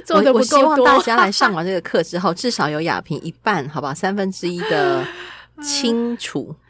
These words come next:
Speaker 2: 不要说豁达啦，
Speaker 1: 清楚。
Speaker 2: 应该是说清楚，就是至少你不要什么事情都拿，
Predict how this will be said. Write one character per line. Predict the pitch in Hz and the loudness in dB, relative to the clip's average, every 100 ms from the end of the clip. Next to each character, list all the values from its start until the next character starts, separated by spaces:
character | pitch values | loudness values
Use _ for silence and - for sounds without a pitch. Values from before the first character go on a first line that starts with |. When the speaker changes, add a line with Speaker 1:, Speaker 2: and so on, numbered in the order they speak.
| _ _ _ - | _ _ _ -2
Speaker 2:
不 | |
要 | 226 | -2
说 | 262 254 | 0 0
豁 | 196 220 | 2 0
达 | 190 65 | -2 -6
啦， | 64 53 | -8 -12
Speaker 1:
清 | - | -6
楚。 | |
Speaker 2:
应 | 202 | -4
该 | 277 | -4
是 | 294 | -4
说 | 269 | -4
清 | 269 - 240 233 | -4 -6 -6 -6
楚， | 240 - 180 | -6 -4 -4
就 | 220 | -2
是 | 294 285 - - | -4 -4 -12 -12
至 | - | -6
少 | 330 240 | -2 0
你 | 185 160 | 0 -2
不 | - 196 | -2 -2
要 | 269 | 0
什 | - | -2
么 | 143 | -6
事 | 156 196 | -6 -6
情 | 165 | -4
都 | 175 180 | -4 -2
拿， | 160 139 139 143 | -4 -4 -6 -8